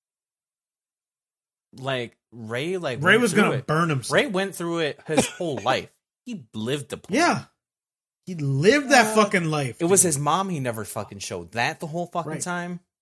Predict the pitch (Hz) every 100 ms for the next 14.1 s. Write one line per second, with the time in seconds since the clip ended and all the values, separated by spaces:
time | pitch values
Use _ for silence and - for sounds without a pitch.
0 | _ _ _ _ _ - 185 247 254 214
1 | 208 247 214 202 180 185 196 190 196 214
2 | 208 202 139 175 170 160 147 151 160 156
3 | 175 170 165 151 139 - 156 151 - 147
4 | 131 151 262 277 180 143 156 160 165 135
5 | 131 127 120 110 101 104 104 151 180 196
6 | 131 110 110 135 113 98 90 90 80 92
7 | 95 95 82 - 101 - 95 90 85 -
8 | - _ - 113 113 107 101 95 113 139
9 | 104 _ _ _ _ _ _ _ _ _
10 | _ _ _ _ _ _ _ _ _ -
11 | 254 233 202 175 _ _ _ 123 147 107
12 | 98 240 208 220 247 220 190 160 180 151
13 | 139 139 143 117 117 92 220 - 240 254
14 | 254